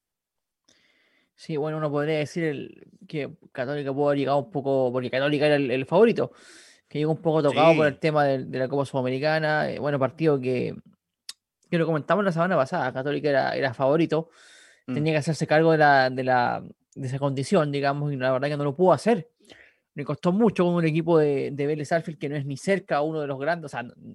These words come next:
Speaker 1: no es uno de los grandes de, de, de, de Argentina. Sí es un equipo ordenado, sí es un equipo que, que tiene bastante buenas aspiraciones, por lo menos en los últimos años, siempre un equipo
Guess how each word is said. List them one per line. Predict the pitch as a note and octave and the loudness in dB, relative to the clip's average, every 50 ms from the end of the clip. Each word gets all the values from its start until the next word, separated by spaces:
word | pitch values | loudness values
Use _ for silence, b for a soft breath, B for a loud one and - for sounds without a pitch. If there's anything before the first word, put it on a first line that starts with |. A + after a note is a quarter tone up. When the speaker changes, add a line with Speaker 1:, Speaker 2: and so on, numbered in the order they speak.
| - _ _ | -20 _ _
Speaker 1:
no | - C3+ D3+ E3 | -12 -6 -4 -2
es | D#3+ | -2
uno | D3+ E3+ E3+ E3+ | -2 -2 0 0
de | E3 D#3+ | 0 0
los | D#3+ D3+ | 0 0
grandes | D3 E3 D#3 D#3 D#3 E3 D3 | 0 -2 -2 -2 -4 -6 -6
de, | D3+ D3 A#2+ | -6 -8 -10
de, | A2 D3+ D3 C#3+ A2 - D3 - | -10 -10 -10 -10 -10 -12 -14 -12
de, | C3+ C#3 B2+ A#2+ G#2+ G2 - - - - _ _ b b b b b b b b b b b b b b b b b _ _ _ | -10 -8 -8 -8 -8 -10 -12 -14 -16 -20 _ _ b b b b b b b b b b b b b b b b b _ _ _
de | - D#3 B2 C#3 C#3 C3+ C3 C3 C3 C3 C3 C3 C3 | -14 -6 -4 -2 0 0 0 0 0 0 0 0 0
Argentina. | C3 B2+ - E3 D#3 - - E3 D3+ D#3+ | 0 -2 -2 -4 -4 -2 -2 0 0 0
Sí | D3 - B3+ C4+ A3+ | 2 4 4 6 6
es | F3+ | 6
un | F3 E3 | 6 4
equipo | D3 C#3+ E3+ E3 | 4 2 2 2
ordenado, | D#3+ D3 D#3 D3+ D3 C3+ C3 C#3 D3+ E3 _ _ _ | 2 0 0 -2 -2 -2 -4 -4 -8 -12 _ _ _
sí | _ - - F#3+ | _ -8 -4 0
es | F3+ E3+ | 0 2
un | E3+ E3+ | 2 0
equipo | E3 D#3 D3 D#3 D3+ D#3 D#3+ D3 | 0 -2 -2 -4 -6 -6 -6 -6
que, | - C#3+ C#3 C3 | -6 -6 -6 -6
que | E3 D3+ | -6 -6
tiene | C#3+ D#3 D#3 | -4 -2 -2
bastante | D3+ C#3 - D#3 D3 - E3 C#3+ - - - | -2 -2 -4 -6 -6 -4 -4 -4 -4 -8 -16
buenas | - - - C3+ D3+ D#3 D#3+ C#3+ | -18 -14 -6 -2 -2 0 0 0
aspiraciones, | C#3 B2+ - - D#3 D3 C#3 - - E3+ D#3+ C#3+ C3+ b b b b b b b b _ | -2 -4 -6 -6 -6 -6 -4 -2 -2 -2 -2 -4 -6 b b b b b b b b _
por | - - | -12 -12
lo | C#3+ D3 | -10 -8
menos | D3+ E3 E3 | -8 -8 -6
en | D#3+ | -4
los | D3 C#3 | -4 -2
últimos | D#3 E3 D#3 - - D3 C#3 C3 | -2 -4 -4 -6 -8 -8 -6 -4
años, | D#3 D#3+ E3+ E3 C3+ | -4 -2 -2 -4 -6
siempre | - E3 D#3+ - E3 | -8 -8 -10 -8 -8
un | D#3+ | -6
equipo | E3 E3+ | -6 -4